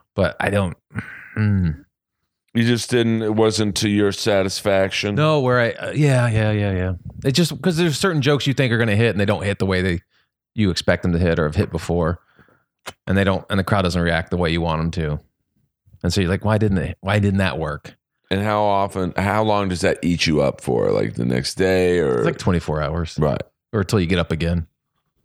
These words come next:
Speaker 2: Absolutely.
Speaker 1: Like, if I go up again right after that, then I'll get over it. But if I don't have another set for a day or two, it'll eat at me until I get back up.
Speaker 2: And then do you still do those jokes that in your mind didn't do well?
Speaker 1: Yeah, 'cause you wanna, like, "Why didn't this do?" I wanna figure out. I wanna do this one again to see.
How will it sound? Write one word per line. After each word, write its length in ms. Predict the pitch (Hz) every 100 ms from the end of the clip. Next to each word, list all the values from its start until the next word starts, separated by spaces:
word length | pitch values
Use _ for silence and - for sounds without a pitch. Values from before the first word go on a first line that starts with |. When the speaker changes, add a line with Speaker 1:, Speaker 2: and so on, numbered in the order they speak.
| -
Speaker 2:
Absolutely. 500 | 73 - 78 78 80
Speaker 1:
Like, 80 | 127
if 60 | 147
I 20 |
go 140 | 143
up 80 | 135
again 260 | 120 110 104
right 160 | 101
after 300 | 90 92 -
that, 260 | 85 82 -
then 100 | 82
I'll 100 | 82
get 120 | 78 76
over 260 | 69 62
it. 80 | 53 -
But 80 | 95
if 120 | 95
I 40 |
don't 120 | 98 98
have 100 | 90
another 200 | 98 80
set 260 | - 87 -
for 100 | 82
a 40 |
day 180 | 78 82
or 60 | 87
two, 200 | - 80
it'll 160 | 67 67
eat 140 | 76
at 100 | 64
me 80 | 78
until 240 | 73 -
I 60 | 62
get 160 | -
back 180 | 62 60
up. 200 | 60 64 - _ _ _ _ _ _ _ _ _ -
Speaker 2:
And 160 | 82 82
then 220 | 80 78
do 100 | 85
you 140 | 80
still 280 | 78 98 90
do 160 | 85 82
those 220 | 80 78
jokes 680 | - 82 82 82 - -
that 280 | - 71 67
in 280 | - 57 71
your 160 | 76 80
mind 320 | 76 76 73
didn't 240 | 76 73
do 180 | 73 98
well? 260 | 101 101 98
Speaker 1:
Yeah, 120 | 98
'cause 160 | 92 107
you 80 |
wanna, 160 | 120 107
like, 120 | 107
"Why 140 | 101 107
didn't 200 | 107 101
this 100 | 90
do?" 180 | 110 101
I 60 |
wanna 200 | 101 95
figure 320 | - 101 92
out. 220 | 92 78 52
I 60 |
wanna 220 | 95 90
do 260 | 85 98 90
this 240 | 90 90
one 120 | 87 80
again 320 | 73 87 82
to 60 | 76
see. 440 | - 87 78 -